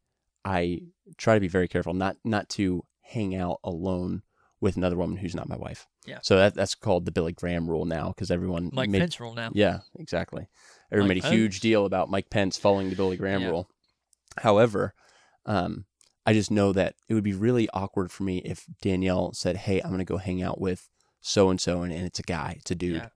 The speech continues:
Speaker 2: Yeah.
Speaker 1: Um, just, I trust my wife.
Speaker 2: Right, right, right.
Speaker 1: However, I know that we're fallen individuals, and we've seen examples time and time again of, of one thing leading to another. And so not that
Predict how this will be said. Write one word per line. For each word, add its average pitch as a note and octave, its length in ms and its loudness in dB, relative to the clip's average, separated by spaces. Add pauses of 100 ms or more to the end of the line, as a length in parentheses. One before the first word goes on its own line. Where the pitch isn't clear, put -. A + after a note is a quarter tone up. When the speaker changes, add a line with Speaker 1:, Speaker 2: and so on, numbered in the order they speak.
(560)
Speaker 2:
Yeah. F2+ 200 -2
Speaker 1:
Um, F2 220 -8 (680)
just, - 280 -4 (340)
I G#2 80 -4
trust - 300 2
my - 100 -4
wife. F2+ 400 -2
Speaker 2:
Right, B2 120 -10
right, A#2 100 -8 (140)
right. B2 100 -8
Speaker 1:
However, F#2 520 6
I G2+ 120 0
know G2 280 4
that F2+ 220 0
we're F#2 80 -2
fallen F#2+ 460 0
individuals, F#2+ 560 -2
and F2+ 280 -6
we've F#2+ 140 -2
seen F#2 220 -2
examples F#2 560 -4
time F#2+ 140 -4
and F#2+ 100 -6
time F2 160 -6
again F#2+ 260 -2
of, - 180 -8 (280)
of F2+ 120 -6
one F#2 140 0
thing F#2 180 -4
leading F#2 220 0
to F2+ 100 -6
another. G2 300 -2
And F#2 180 -6
so F#2+ 180 -6
not G#2 260 0
that G2 140 -10